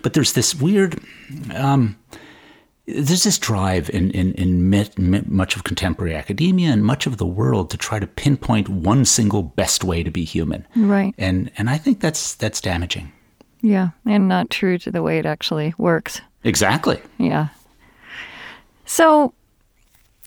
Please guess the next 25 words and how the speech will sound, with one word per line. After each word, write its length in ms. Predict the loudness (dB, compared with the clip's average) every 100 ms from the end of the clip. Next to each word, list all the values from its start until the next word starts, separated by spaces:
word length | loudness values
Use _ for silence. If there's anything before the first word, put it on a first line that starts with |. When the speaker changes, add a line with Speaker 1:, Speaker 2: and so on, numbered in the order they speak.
| -18 -6
Speaker 2:
so 260 | 0 4
I 180 | 6 6
have 320 | 6 6 2 -2 _ _ _ _ _ _
said 460 | -6 2 6 6 4
a 80 |
few, 540 | 0 -6 -20 -2 2 2 -2 _ -10 0
in 180 | 4 4
this, 280 | 4 0 -4
in 160 | 2 4
this 180 | 4 2
last 420 | 2 2 0 0
year, 500 | 2 4 2 0 -6 -6
um, 500 | -4 -2 -2 -2 -4
in 280 | -2 0 0
some 460 | 0 -2 -2 -2 -6 -2
big 180 | -2
conversations 800 | -2 -4 -4 -2 -2 -4 -4 -4
I've 220 | -2 -4 -4
been 180 | -6
part 320 | -6 -6 -4 -2
of, 380 | -4 -6 -12 -14 -6
I 460 | -2 -2 -2 -4 -6
have 180 | -6 -6
started 460 | 0 2 2 0
describing, 840 | -4 -8 -4 0 0 0 -2 -2